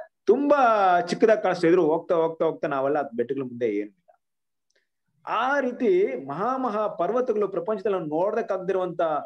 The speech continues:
ಒಂದು ಪರ್ವತಗಳು, ಬೆಟ್ಟಗಳು ಏನಾಗಿದೆ ಪ್ರಪಂಚದಲ್ಲಿ ಇದೆ. ನಾವ್ ಇದುವರೆಗೂ ಗಮನಿಸಿಲ್ಲ. ಎಲ್ಲ ನಾವ್ ನೋಡೋದೆಲ್ಲ ಮು-, ಟಿ ವಿಯಲ್ಲಿ ಮತ್ತೆ ಇದ್ರಲ್ಲಿ ಅಲ್ವಾ? ನೇರವಾಗಿ ತುಂಬಾ ಕಡಿಮೆ ಜನ ನೋಡಿದ್ದಾರೆ. ನೋಡಿ, ಐಶಿಯಾ ನಾವು ಓದ್ ನೋಡಿ, ಐಶಿಯಾ ಅರವತ್ತನೇ ಅಧ್ಯಾಯ, ಆ, continue ಮಾಡಿ ಆ ಒಂದು ವಾಕ್ಯವನ್ನ.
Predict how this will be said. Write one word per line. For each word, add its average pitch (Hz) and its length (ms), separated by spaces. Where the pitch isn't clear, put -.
ಒಂದು 147 240
ಪರ್ವತಗಳು, 208 840
ಬೆಟ್ಟಗಳು 165 420
ಏನಾಗಿದೆ 196 600
ಪ್ರಪಂಚದಲ್ಲಿ 147 760
ಇದೆ. 156 460
ನಾವ್ 131 180
ಇದುವರೆಗೂ 147 260
ಗಮನಿಸಿಲ್ಲ. 147 460
ಎಲ್ಲ 143 220
ನಾವ್ 151 180
ನೋಡೋದೆಲ್ಲ 156 600
ಮು-, 151 180
ಟಿ 165 140
ವಿಯಲ್ಲಿ 170 500
ಮತ್ತೆ 156 280
ಇದ್ರಲ್ಲಿ 175 260
ಅಲ್ವಾ? 170 520
ನೇರವಾಗಿ 175 800
ತುಂಬಾ 214 220
ಕಡಿಮೆ 214 380
ಜನ 214 120
ನೋಡಿದ್ದಾರೆ. 160 460
ನೋಡಿ, 135 160
ಐಶಿಯಾ 131 380
ನಾವು 123 140
ಓದ್ 127 160
ನೋಡಿ, 127 140
ಐಶಿಯಾ 120 300
ಅರವತ್ತನೇ 127 340
ಅಧ್ಯಾಯ, 131 360
ಆ, 107 200
continue 127 440
ಮಾಡಿ 160 260
ಆ 143 40
ಒಂದು 117 440
ವಾಕ್ಯವನ್ನ. 131 460